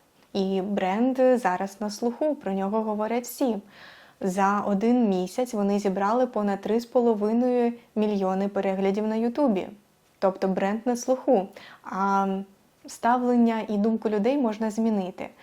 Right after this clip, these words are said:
Спочатку ти ненавидиш щось, потім починаєш все більше говорити про це, вивчати інформацію, збирати фактів. І це стає частиною твого життя. І ти вже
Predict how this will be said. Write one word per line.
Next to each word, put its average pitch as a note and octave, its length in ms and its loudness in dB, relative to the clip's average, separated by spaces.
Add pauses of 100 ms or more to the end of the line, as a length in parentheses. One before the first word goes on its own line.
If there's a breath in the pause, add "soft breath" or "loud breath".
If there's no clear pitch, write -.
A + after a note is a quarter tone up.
(140)
Спочатку F4 560 0
ти A#3 200 0
ненавидиш A#3+ 680 2
щось, A#3 460 -4 (300 loud breath)
потім D4+ 320 4
починаєш A3+ 480 -2
все - 180 -6
більше G#3+ 320 -2
говорити G3+ 640 0
про A3+ 180 -6
це, G#3+ 340 -4 (300 loud breath)
вивчати C4 420 -2
інформацію, A#3 800 -2
збирати F#3+ 540 -2
фактів. B3+ 640 0 (420 loud breath)
І G#3+ 480 -2 (500)
це D#4+ 160 2
стає C4+ 320 4
частиною B3+ 500 0
твого F#3+ 300 -2
життя. G3 500 -2 (160)
І G#3 100 -2
ти A3+ 160 0
вже G3+ 380 0